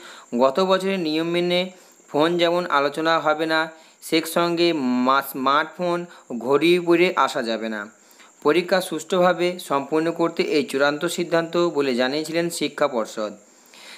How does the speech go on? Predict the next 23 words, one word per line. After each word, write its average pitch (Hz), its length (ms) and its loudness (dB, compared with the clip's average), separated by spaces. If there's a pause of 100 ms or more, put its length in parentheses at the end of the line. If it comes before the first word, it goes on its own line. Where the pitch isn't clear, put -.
(160)
জেলা 147 260 2
স্তরের 180 280 -2
সমস্ত 165 420 -4
স্কুলে 175 420 0
জারি 143 280 0
ছিল 175 220 -4
এই 170 280 0
নিয়মবলী, 110 600 -2 (600)
কিন্তু 185 240 2
তা 180 200 2
সত্ত্বেও 190 380 -2
নিরাপত্তায় 165 680 0
বুড়ো 143 340 -2
আঙুল 151 340 2
দেখিয়ে 175 340 2
ফাঁস 147 340 -2
হয়ে 170 140 -4
গিয়েছিল 165 360 -4
মাধ্যমিকের 131 560 -2
প্রশ্নপত্র। 120 760 -2 (800)
ইন্টারনেট 190 460 2
পরিষেবা 202 400 2
বন্ধ, 190 560 0